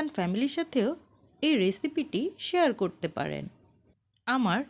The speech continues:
YouTube চ্যানেলটি অবশ্যই সাবস্ক্রাইব করে যাবেন এবং পাশে থাকা বেল আইকনটি বাজিয়ে দিবেন নিত্য নতুন আরও ভিডিও পাওয়ার জন্য। আর ইতিমধ্যে যারা আমার YouTube চ্যানেলটি সাবস্ক্রাইব করেছেন,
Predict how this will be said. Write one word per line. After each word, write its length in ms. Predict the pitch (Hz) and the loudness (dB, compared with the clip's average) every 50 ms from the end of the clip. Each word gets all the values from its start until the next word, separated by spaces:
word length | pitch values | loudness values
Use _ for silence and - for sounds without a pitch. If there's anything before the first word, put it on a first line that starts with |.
| - - 175 | -2 0 2
YouTube 320 | 185 185 180 254 262 254 - - | 2 2 2 -2 -4 -4 -2 -2
চ্যানেলটি 440 | 339 339 339 330 294 - - 180 226 - - _ - 170 | 0 0 2 0 -2 -2 -4 -4 -4 -4 -6 _ 2 2
অবশ্যই 440 | 170 190 285 349 - - 202 190 254 311 - - - | 2 4 0 0 0 0 0 0 0 -2 -4 -4 0
সাবস্ক্রাইব 500 | - 294 285 294 - - - 196 180 170 - | 2 2 2 2 -4 -4 0 0 0 0 0
করে 220 | - 175 165 160 151 151 | -4 -2 -2 -2 -2 -2
যাবেন 300 | 156 151 147 151 160 - - 185 - - _ _ - - 175 165 165 196 - - - 240 | -4 -6 -6 -8 -10 -10 -10 -14 -14 -18 _ _ -20 -20 -20 -18 -18 -20 -6 0 0 2
এবং 160 | 240 220 190 269 330 - - - - - - - | 2 2 0 0 -2 -6 -16 -20 -20 -8 -2 0
পাশে 240 | 165 165 - 233 240 - | 0 2 2 0 2 2
থাকা 180 | 277 285 - 330 | 2 2 4 2
বেল 200 | 277 330 320 311 330 | 2 2 2 2 0
আইকনটি 380 | 320 320 330 320 302 - 196 226 320 - - - | 0 0 -2 -2 0 0 0 -2 -2 -4 0 2
বাজিয়ে 340 | 160 165 165 160 - 277 320 320 349 | 2 2 4 2 2 2 2 2 0
দিবেন 220 | 294 190 185 233 330 339 | 0 2 0 -2 0 0
নিত্য 260 | 214 175 185 - - 226 247 285 | -2 -2 -2 -2 -2 0 2 2
নতুন 240 | 311 302 - 190 208 262 330 - - - | 0 -2 -2 -4 -4 -4 -4 -6 -2 0
আরও 140 | 180 208 294 370 381 - 190 | 2 2 2 2 0 0 0
ভিডিও 280 | 190 185 160 175 170 160 160 170 | 0 2 2 0 0 0 0 0
পাওয়ার 240 | 156 156 156 151 147 | 0 2 0 -2 -4
জন্য। 300 | 143 - 151 156 156 147 143 - - - - - - - - - - _ - - - - - - - - _ 202 208 | -6 -8 -8 -6 -6 -6 -8 -8 -12 -16 -20 -20 -20 -20 -20 -20 -20 _ -20 -20 -20 -20 -20 -20 -20 -12 _ -4 -2
আর 80 | 214 226 220 - 196 190 | -2 -2 -4 -4 -4 -4
ইতিমধ্যে 540 | 190 - 233 254 277 294 254 247 - 180 214 302 - - - - | -4 -4 -4 -2 -2 -2 -4 -4 -4 -4 -4 -4 -6 -12 -8 -6
যারা 180 | 190 180 202 - - 262 269 | -2 -2 -2 -2 -2 0 0
আমার 200 | 254 208 185 247 240 185 | 2 2 2 0 0 0
YouTube 320 | 175 175 170 - 214 214 - - | 0 -2 -2 -2 -6 -6 -4 -6
চ্যানেলটি 400 | 277 277 294 311 294 - 196 196 285 - - 190 - | -4 -2 -2 -4 -2 -2 -4 -4 -4 -6 -10 -8 -6
সাবস্ক্রাইব 460 | 160 151 - - - - 247 262 269 - - | -6 -6 -6 -8 -4 0 0 0 0 0 -4
করেছেন, 360 | 330 330 320 320 - 196 196 | -2 -2 -2 -2 -2 -2 -2